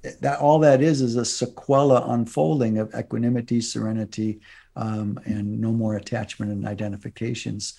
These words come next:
so, so, so grippedly. So that's what, that, that to me was the best way I could explain. And someone never, didn't say it that clearly, but in one, I forget it, I think it was, um, uh, Shapiro, uh,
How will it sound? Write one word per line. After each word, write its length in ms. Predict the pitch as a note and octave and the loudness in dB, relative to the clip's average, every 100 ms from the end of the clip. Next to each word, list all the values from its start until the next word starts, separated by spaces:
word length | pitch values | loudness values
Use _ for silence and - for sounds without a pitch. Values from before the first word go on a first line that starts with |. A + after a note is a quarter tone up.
| _ | _
so, 380 | - - G#2 G2+ - - | -8 -4 -4 -6 -12 -14
so, 320 | - G#2+ G2+ | -4 -4 -4
so 180 | - A2 | -6 -6
grippedly. 720 | G#2 B2 B2+ A2+ G#2+ - C3+ _ _ _ - - - | -2 -2 -2 -6 -6 -10 -12 _ _ _ -20 -20 -6
So 180 | - A2+ | -2 6
that's 260 | D3 D#3 | 6 6
what, 220 | D3 B2 - | 2 2 4
that, 300 | D3 - - | 4 4 4
that 240 | D3+ D#3 | 4 4
to 100 | C3+ | 0
me 240 | C3 C3+ | 2 4
was 340 | A#2+ A#2 G#2 - _ _ _ _ | 4 2 -2 -10 _ _ _ _
the 80 | A2 | 2
best 360 | C3 D3+ - | 4 4 4
way 160 | C3 A#2 | 4 6
I 140 | B2+ | 6
could 200 | D#3+ C#3+ | 4 2
explain. 400 | A#2+ - - A2+ | 0 -2 -4 -2
And 140 | A2+ A2+ | 0 0
someone 480 | D3 C#3+ B2+ A#2+ A#2+ | 2 4 4 4 4
never, 240 | C3 B2+ | 4 2
didn't 280 | A#2+ C#3 C3 | 0 0 2
say 180 | B2 A2+ | 4 2
it 100 | A2 | 4
that 200 | A2 - | 2 0
clearly, 500 | - D3+ C#3 A2 A2 | 0 2 4 2 0
but 180 | A2+ | -2
in 100 | A2+ A2+ | -2 -6
one, 400 | A#2+ A#2 A#2 A#2+ - | -2 -2 -2 -6 -10
I 80 | A#2+ | -12
forget 320 | - A2+ A#2 | -8 -4 -4
it, 60 | A#2 | -4
I 80 | A#2+ | -6
think 180 | A#2 | -8
it 100 | A#2+ | -6
was, 340 | A#2 G#2+ G2+ - _ _ _ _ | -6 -6 -8 -16 _ _ _ _
um, 460 | G#2 G2+ G#2 G#2 G#2 _ | -10 -6 -8 -8 -12 _
uh, 120 | G#2+ G#2+ | -8 -8
Shapiro, 640 | - - A2 G#2 G2+ G#2 | -8 -4 -4 -2 -6 -8
uh, 240 | A#2 G#2+ | -8 -6